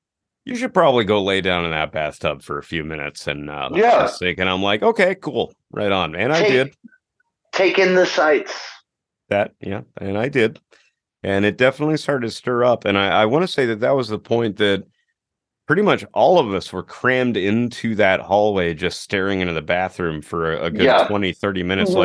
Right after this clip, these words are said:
Speaker 1: like, "Yeah, move in there.
Speaker 2: That's
Speaker 1: Yeah,
Speaker 2: the
Speaker 1: move in
Speaker 2: central
Speaker 1: there.
Speaker 2: point.
Speaker 1: Yeah, move in there. Okay, that's weird. That's really weird. Okay."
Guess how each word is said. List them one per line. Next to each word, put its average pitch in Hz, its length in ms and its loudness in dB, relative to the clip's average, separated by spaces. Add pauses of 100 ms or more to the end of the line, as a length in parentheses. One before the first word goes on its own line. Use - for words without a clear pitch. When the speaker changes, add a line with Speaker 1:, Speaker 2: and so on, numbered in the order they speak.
(100)
Speaker 1:
like, - 60 -18 (680)
"Yeah, 120 180 2
move 117 220 -2
in 131 80 -4
there. 123 300 -2 (600)
Speaker 2:
That's 135 260 2
Speaker 1:
Yeah, 170 60 4
Speaker 2:
the 127 60 2
Speaker 1:
move 120 100 4
in - 80 4
Speaker 2:
central 135 160 2
Speaker 1:
there. 120 100 4
Speaker 2:
point. - 220 2 (580)
Speaker 1:
Yeah, 95 220 2
move 120 220 2
in 139 100 2
there. 127 240 0 (100)
Okay, 110 300 2
that's 107 380 -6
weird. 120 380 -4
That's 107 420 0
really 95 240 0
weird. 85 360 -4
Okay." 117 420 -2